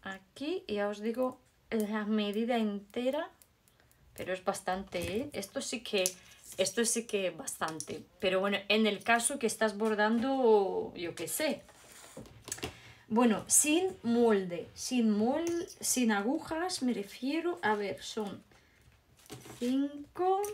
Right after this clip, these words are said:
a ver, un metro, hmm, un metro cuarenta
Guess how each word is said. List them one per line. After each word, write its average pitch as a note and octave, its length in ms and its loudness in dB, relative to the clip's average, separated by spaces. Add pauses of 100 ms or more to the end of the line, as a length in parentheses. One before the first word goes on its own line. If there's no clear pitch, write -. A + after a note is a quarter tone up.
(2250)
a G#3 100 -6
ver, G3+ 220 -4 (120)
un G#3+ 460 0
metro, D4+ 680 0 (3250)
hmm, A3 120 -2 (1000)
un E4 520 2
metro D#4 600 0
cuarenta G3 720 2